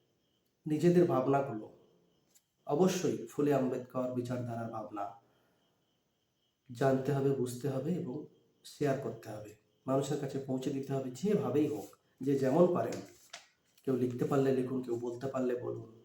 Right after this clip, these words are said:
কেউ ভিডিও বানাতে পারলে বানান। এছাড়া কোনো আর রাস্তা নেই।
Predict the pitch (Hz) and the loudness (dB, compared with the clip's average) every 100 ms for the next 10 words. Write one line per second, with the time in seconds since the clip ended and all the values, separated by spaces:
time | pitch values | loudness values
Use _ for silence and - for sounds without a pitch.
0 | _ _ 113 120 123 135 131 120 120 123 | _ _ -14 -10 0 0 0 -4 -6 -8
1 | 113 113 110 110 107 - _ _ _ _ | -8 -8 -8 -8 -10 -14 _ _ _ _
2 | _ _ _ 160 - 139 147 156 156 120 | _ _ _ -6 -2 0 0 2 0 2
3 | 120 - 127 113 | 0 -2 -4 -2